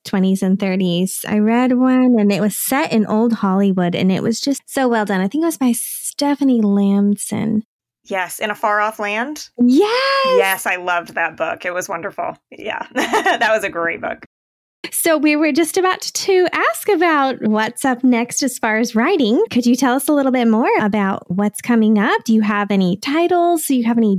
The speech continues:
Speaker 1: dates? Have you seen any cover?
Speaker 2: Uh, yes, I actually
Speaker 1: Woo!
Speaker 2: just got the cover this past week, and I'm so excited about it. My next novel is titled The Girl from the Papers,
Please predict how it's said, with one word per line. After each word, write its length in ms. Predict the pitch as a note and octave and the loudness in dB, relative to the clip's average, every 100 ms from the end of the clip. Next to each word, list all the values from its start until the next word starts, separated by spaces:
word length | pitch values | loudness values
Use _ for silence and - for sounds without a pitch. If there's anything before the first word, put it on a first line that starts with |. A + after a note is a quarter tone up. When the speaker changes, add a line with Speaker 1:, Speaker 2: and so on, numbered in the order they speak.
| - | 0
Speaker 1:
dates? 640 | A#3 B3+ D4+ E4 - - | 0 2 0 -2 -6 -6
Have 240 | B3 G#3 G#3 | -4 0 2
you 340 | G#3+ A#3+ D4+ | 2 2 2
seen 360 | D#4 F4+ F4+ F4 | 0 0 0 0
any 240 | F4 F4+ | 0 -2
cover? 500 | - E4+ - - A#4 C#5 _ _ _ _ _ - | -2 -6 -4 -4 -4 -4 _ _ _ _ _ -10
Speaker 2:
Uh, 280 | F#3 G#3 - | -8 -6 -8
yes, 540 | F3 F#3+ G3 D4+ - | -10 -8 -8 -8 -8
I 140 | C4 A#3 | -6 -6
actually 680 | - F3+ A#3 - C#4+ A4 F#5+ | -4 -6 -6 -2 0 2 2
Speaker 1:
Woo! 160 | A#5 | 0
Speaker 2:
just 400 | - F#3+ E3+ - | -4 -6 -6 -6
got 220 | A#3 A3+ - | -6 -4 -6
the 80 | |
cover 360 | A3+ G#3 G3 C4 | -8 -6 -4 -4
this 200 | C4 G3 | -4 -6
past 360 | - F3+ - - | -4 -6 -6 -8
week, 300 | G3 A#3+ - | -8 -8 -8
and 100 | F3+ | -8
I'm 200 | E3 D#3+ | -8 -10
so 400 | - - A3+ C#4+ | -10 -4 0 0
excited 520 | E3 - F3 F3 E3+ | -2 -4 -4 -4 -6
about 300 | E3 D#3+ E3 | -6 -4 -2
it. 180 | G#3 B3 - | -4 -6 -8
My 180 | G3 F#3+ | -6 -6
next 460 | F#3+ G3 A#3 - B3 | -6 -4 -6 -6 -4
novel 440 | A#3 A#3 C4 C#4+ | 0 0 -2 -4
is 340 | - F#3 F#3 - | -4 -6 -8 -12
titled 760 | - F#3+ F#3+ F3+ F3 E3+ - | -12 -8 -6 -2 -2 -2 -4
The 100 | F#3+ | -10
Girl 380 | D3+ E3+ F3+ G#3+ | -6 -4 -2 -2
from 240 | A#3 A3+ G#3+ | -4 -8 -6
the 80 | |
Papers, 800 | - G#3 G3 B3+ F#4 G#4 - - | -10 -12 -10 -8 -8 -12 -14 -14